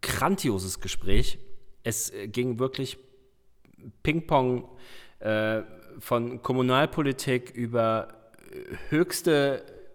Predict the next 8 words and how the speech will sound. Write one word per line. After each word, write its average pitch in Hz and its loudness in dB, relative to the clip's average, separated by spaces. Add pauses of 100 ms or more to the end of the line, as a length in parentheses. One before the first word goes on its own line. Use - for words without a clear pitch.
(400)
höchste - 4
Kreativität. 131 2 (2750)
Jede 151 2
Menge 139 2
Fragen 117 0
an 120 -2
David 120 0
Langner 139 0